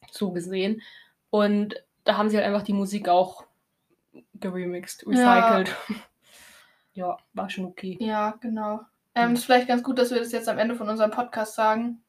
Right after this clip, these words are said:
Speaker 2: weil ein Thema zu oft aufzuwärmen führt
Speaker 1: <laughs>
Speaker 2: nirgendwo hin. <laughs> Also
Speaker 1: Ja.
Speaker 2: sind wir für den wilden Kerlen vorbei. Aber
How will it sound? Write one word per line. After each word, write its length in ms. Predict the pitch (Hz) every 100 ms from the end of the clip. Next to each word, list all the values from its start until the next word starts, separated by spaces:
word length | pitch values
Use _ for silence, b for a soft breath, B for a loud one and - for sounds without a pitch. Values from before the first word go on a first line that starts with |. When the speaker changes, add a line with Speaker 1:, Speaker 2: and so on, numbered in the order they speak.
| _
Speaker 2:
weil 360 | 233 208 202 202
ein 160 | 208 214
Thema 480 | 240 226 214 226 254
zu 160 | -
oft 180 | 214 214
aufzuwärmen 680 | 214 214 - 208 208 214 220
führt 200 | - 220
Speaker 1:
<laughs> 220 | 220 240
Speaker 2:
nirgendwo 160 | 262 269 -
hin. 960 | - 262 262 277 466 320 349 349 320 339
<laughs> 1040 | 294 302 302 - - - - 539 571 370 370
Also 200 | 285 247
Speaker 1:
Ja. 160 | 240
Speaker 2:
sind 120 | 302
wir 140 | 302 320
für 140 | 285
den 280 | 302 269 262
wilden 280 | 269 254 254
Kerlen 260 | 302 254
vorbei. 280 | 269 262 233 -
Aber 320 | 294 262